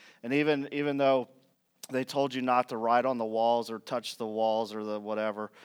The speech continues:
and you know people don't listen to that. Why do they even say it? And so, of course, you see so-and-so was here and so-and-so loves the other person and all this. And I saw this name that said Chad was here,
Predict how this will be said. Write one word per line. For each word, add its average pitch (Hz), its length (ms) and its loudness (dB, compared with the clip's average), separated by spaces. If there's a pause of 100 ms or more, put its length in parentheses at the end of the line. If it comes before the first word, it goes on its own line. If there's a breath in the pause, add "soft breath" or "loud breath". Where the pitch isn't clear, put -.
(220 loud breath)
and 135 80 -8
you 156 80 -4
know 135 180 0
people 101 380 -14
don't 87 340 -14
listen 90 380 -14
to 90 80 -10
that. 90 340 -6
Why 131 220 -6
do 135 80 -8
they 131 140 -4
even 120 140 -8
say 117 340 -8
it? 90 120 -12 (380 loud breath)
And 113 80 -8
so, 123 240 2
of 123 160 4
course, 135 360 -4
you 123 80 -8
see 117 520 -6
so-and-so 117 640 -6
was 107 200 -6
here 110 240 -6
and 107 100 -8
so-and-so 113 540 -8
loves 107 320 -2
the 107 140 -6
other 107 180 -2
person 110 520 -8
and 107 100 -6
all 107 160 0
this. 107 340 -6 (460 loud breath)
And 117 120 0
I 120 100 2
saw 123 340 2
this 113 340 -6
name 113 300 -2
that 107 120 -8
said 104 220 -10
Chad 127 400 0
was 110 180 -8
here, 107 300 -6